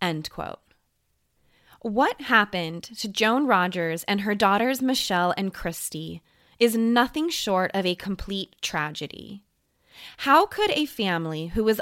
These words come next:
on vacation, leaving their home state for the very first time,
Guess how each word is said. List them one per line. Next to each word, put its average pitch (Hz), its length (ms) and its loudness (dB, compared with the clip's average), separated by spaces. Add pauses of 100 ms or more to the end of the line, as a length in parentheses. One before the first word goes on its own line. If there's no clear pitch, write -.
on 240 260 6
vacation, 170 880 -6 (340)
leaving 262 380 2
their 349 160 2
home 226 300 -2
state - 500 -6
for 208 140 -2
the 202 160 2
very 226 540 0
first 220 500 -4
time, 156 500 -8